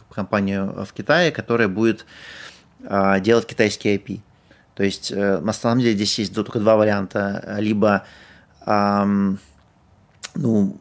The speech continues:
находить со-, сопродюсеров в Китае на проекты, которые, э, п-, п-, делаются за, за границей, и таким образом их л-, локализовать внутри страны, либо сразу, а, сразу создавать там инфраструктуру,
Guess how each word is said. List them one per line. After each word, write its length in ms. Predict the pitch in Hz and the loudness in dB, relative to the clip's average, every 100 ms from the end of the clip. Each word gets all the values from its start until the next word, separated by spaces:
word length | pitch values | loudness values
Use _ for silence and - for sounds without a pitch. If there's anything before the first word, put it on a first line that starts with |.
| - | -8
находить 480 | 127 107 117 120 - | -6 0 2 2 2
со-, 140 | 113 | -4
сопродюсеров 1000 | - - - 123 113 113 117 - 104 98 | -4 -8 -2 0 2 2 0 0 -2 -4
в 20 | |
Китае 500 | - 104 110 101 98 | -8 0 2 4 2
на 880 | 98 95 95 92 92 95 101 - 104 113 | 0 -2 0 -2 -2 -4 -6 -10 -8 -2
проекты, 280 | 107 - | -2 -2
которые, 480 | - 101 101 101 98 | -8 -2 0 0 -2
э, 520 | - - - - - 90 | -6 -10 -10 -10 -10 -10
п-, 80 | - | -12
п-, 160 | 98 - - | -14 -16 -2
делаются 480 | 104 95 98 - | 0 2 0 -4
за, 80 | 101 | -6
за 140 | - 101 | -4 0
границей, 580 | 110 139 226 - 208 202 - - - - _ _ | 2 2 0 0 -2 -2 -10 -20 -20 -20 _ _
и 180 | 117 107 | -2 0
таким 300 | 110 110 117 | -2 -2 2
образом 360 | 110 104 101 101 | 2 2 2 0
их 340 | 98 - - - | 0 -8 -20 -10
л-, 200 | 110 101 - | -6 -6 -2
локализовать 800 | 107 104 104 98 107 98 92 - _ _ _ | -4 -2 -2 2 4 4 2 -6 _ _ _
внутри 260 | 110 98 101 | -6 -2 -4
страны, 500 | - 98 98 95 92 - - - | -2 0 2 0 -4 -12 -20 -4
либо 240 | 104 131 | 0 2
сразу, 680 | 131 - 117 139 127 104 95 - | 0 4 4 4 4 2 0 -6
а, 580 | 98 95 92 95 92 | -2 -2 0 0 -2
сразу 320 | 98 117 113 101 | -2 2 2 0
создавать 460 | 101 95 101 101 | -4 0 2 2
там 160 | 101 98 | -2 -6
инфраструктуру, 720 | - 101 107 - 185 196 139 | -8 -12 -8 0 2 2 -2